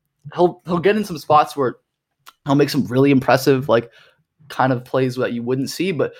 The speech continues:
he'll just th-, like, he'll make plays where he throws the ball away or there's, like, a clear pick and roll read and he'll just miss it for a bad shot. So,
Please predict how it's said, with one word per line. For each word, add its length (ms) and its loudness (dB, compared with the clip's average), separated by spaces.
he'll 100 0
just 320 -2
th-, 160 -16
like, 200 -2
he'll 260 -2
make 160 0
plays 200 2
where 80 0
he 60 2
throws 480 2
the 80 0
ball 300 4
away 420 2
or 100 -2
there's, 140 -2
like, 100 -4
a 80 -6
clear 340 -4
pick 200 -6
and 120 -2
roll 200 4
read 220 0
and 120 -2
he'll 100 -2
just 240 -6
miss 380 -2
it 160 0
for 140 -4
a 60 -2
bad 280 -2
shot. 340 -2
So, 120 -6